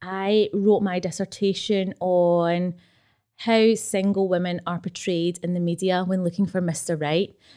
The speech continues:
So I looked at fairy tales, I looked at Jane Austen, I looked at Sex and the City.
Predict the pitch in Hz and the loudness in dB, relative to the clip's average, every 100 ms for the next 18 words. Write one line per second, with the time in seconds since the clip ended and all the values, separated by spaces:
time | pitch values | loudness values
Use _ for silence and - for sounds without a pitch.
0 | _ - 220 165 180 175 - 160 - 240 | _ -6 -2 0 2 0 -2 -8 -2 2
1 | 233 226 - 214 202 202 202 - 170 170 | 4 2 0 0 2 2 0 0 -2 0
2 | - - 175 170 208 208 - 208 196 196 | -2 -6 -4 -2 -2 -2 -2 0 2 0
3 | - 180 175 175 165 - - - 170 226 | -2 -4 -4 -4 -6 -4 -4 -4 -4 -4
4 | 226 208 165 170 | -2 -2 -2 -6